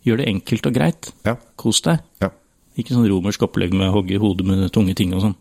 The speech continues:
Speaker 2: Nei, de var, altså, problemet, vi skulle ønske at etruskerne hadde bare lært seg å skrive. For da hadde vi visst så mye mer om de.
Speaker 1: Ja.
Speaker 2: Eh, men det greide ikke etruskerne. De hadde ikke noe skriftspråk. Så, eh, og det kan man jo, men de, et, for de som ikke er, eh,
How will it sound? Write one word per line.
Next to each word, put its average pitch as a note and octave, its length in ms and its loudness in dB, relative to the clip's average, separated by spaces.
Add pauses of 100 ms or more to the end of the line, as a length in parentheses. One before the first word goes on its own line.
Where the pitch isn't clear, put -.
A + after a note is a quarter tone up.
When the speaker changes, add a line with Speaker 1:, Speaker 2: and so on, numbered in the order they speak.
(500)
Speaker 2:
Nei, D#3 160 2
de E3 160 0
var, E3+ 160 2
altså, D3+ 320 0
problemet, C3 400 0
vi B2 80 0
skulle D3+ 240 0
ønske G#2+ 400 0
at - 80 -2
etruskerne F#2+ 420 0
hadde A2 140 0
bare G#2+ 160 2
lært - 160 -2
seg A#2+ 80 0
å - 80 -8
skrive. D3 240 2 (680)
For A2 80 0
da G#2+ 80 0
hadde B2+ 100 2
vi - 60 2
visst - 180 0
så C3+ 80 -4
mye B2 140 2
mer A#2 180 2
om C#3 80 -4
de. F#3+ 60 2 (180)
Speaker 1:
Ja. G2 80 -2 (240)
Speaker 2:
Eh, B2+ 240 0
men C3+ 80 2
det D3 80 0
greide F#2+ 240 -2
ikke F2+ 140 -4
etruskerne. F2 420 0
De A2 160 0
hadde G#2+ 220 -2
ikke G2 100 -2
noe F2 80 2
skriftspråk. D2+ 400 -4
Så, A2+ 220 0 (180)
eh, A2 560 0
og G#2+ 160 -4
det D3 140 2
kan G#2 100 0
man G2 160 0
jo, A2 80 0
men C3 160 -2
de, C#3 60 2 (260)
et, - 140 -4 (100)
for B2+ 160 -2
de A#2+ 80 4
som B2 220 0
ikke - 260 -4
er, G#2+ 320 -2
eh, G#2+ 960 0